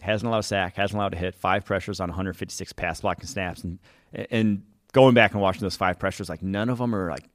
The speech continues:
ugly, which is always a good, like, good sign for an offensive tackle. But six six, three twenty, not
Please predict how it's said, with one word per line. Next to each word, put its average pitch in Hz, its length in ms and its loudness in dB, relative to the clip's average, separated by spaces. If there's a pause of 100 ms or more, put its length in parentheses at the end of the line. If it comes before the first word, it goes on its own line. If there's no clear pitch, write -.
(140)
ugly, - 380 -8 (640)
which 127 160 -2
is 175 100 2
always 156 220 10
a 107 60 -4
good, 101 160 -2
like, 85 160 -4 (200)
good 107 200 2
sign 71 320 -4 (280)
for 101 120 -4
an 95 60 0
offensive - 320 -2
tackle. 82 260 -6
But - 80 -16
six - 280 0
six, 131 280 0
three 135 200 0
twenty, 107 460 -2 (800)
not 165 400 2